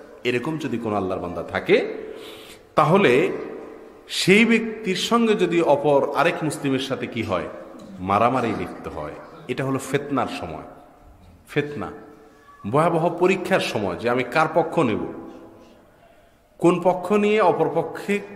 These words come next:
অ-, অপর পক্ষের বিরুদ্ধে আমি যুদ্ধে লিপ্ত হব, মারামারি খুনাখুনিতে লিপ্ত হব, এটা আদৌ কি আমার জন্য সওয়াবের কাজ হবে না গুনাহের কাজ হবে, বিশাল বড় পরীক্ষা। এই সময় আমরা কি করব? কিয়ামতের আগে এরকম বহুত সিচুয়েশন আসবে।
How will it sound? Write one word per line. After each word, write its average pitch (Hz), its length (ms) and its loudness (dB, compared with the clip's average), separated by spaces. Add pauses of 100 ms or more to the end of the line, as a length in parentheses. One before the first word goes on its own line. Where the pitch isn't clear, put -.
(140)
অ-, 135 220 0
অপর 143 260 2
পক্ষের 160 300 -2
বিরুদ্ধে 143 300 0
আমি 135 120 0
যুদ্ধে 120 320 -2
লিপ্ত 113 260 -4
হব, 90 260 -4
মারামারি 120 380 -2
খুনাখুনিতে 113 540 -6
লিপ্ত 95 260 -8
হব, 80 220 -10 (580)
এটা 135 240 2
আদৌ 135 380 4
কি - 140 -2
আমার 131 280 -2
জন্য 117 340 -2
সওয়াবের 101 460 0
কাজ 131 160 2
হবে 165 280 0
না 147 140 -2
গুনাহের 104 380 -4
কাজ 82 220 -6
হবে, 78 180 -12 (460)
বিশাল 151 300 -2
বড় 135 260 2
পরীক্ষা। - 400 -2 (540)
এই 185 120 2
সময় 196 280 2
আমরা 175 200 2
কি 190 180 -2
করব? 104 400 -2 (640)
কিয়ামতের 147 380 2
আগে 123 140 2
এরকম 117 280 0
বহুত 110 300 -4
সিচুয়েশন 92 580 -8
আসবে। 98 380 -2